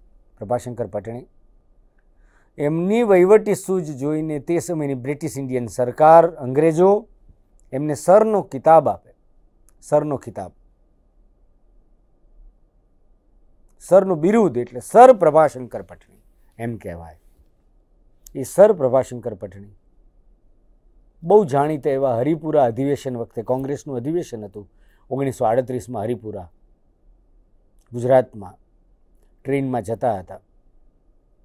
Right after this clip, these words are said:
અને એમનું અવસાન થયું. દેશ આઝાદ થયો એના નવ વર્ષ પહેલા, અઢારસો બાસઠમાં જન્મ,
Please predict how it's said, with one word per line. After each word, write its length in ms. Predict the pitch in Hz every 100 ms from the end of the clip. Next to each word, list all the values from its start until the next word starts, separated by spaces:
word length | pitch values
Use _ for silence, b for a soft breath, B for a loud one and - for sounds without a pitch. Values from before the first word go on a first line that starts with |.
| _ _ -
અને 140 | 120
એમનું 280 | 113 101 92
અવસાન 340 | 87 - -
થયું. 320 | - _ _ _ _ _ _ _ _ _ _ _ _ -
દેશ 240 | 135 131
આઝાદ 280 | 120 113 139
થયો 440 | - - 156 92 - _ _ - - _ _ _ _ _
એના 320 | 131 123 104 - _ _ _ -
નવ 140 | 110
વર્ષ 360 | 120 104 95 -
પહેલા, 260 | - 80 85 _ _ _ _ _ _ _ _ _ _ _ _ _ _ _ _ _ _ _ _
અઢારસો 380 | 117 123 120 127
બાસઠમાં 480 | 101 - 110 85 92
જન્મ, 220 | 87 82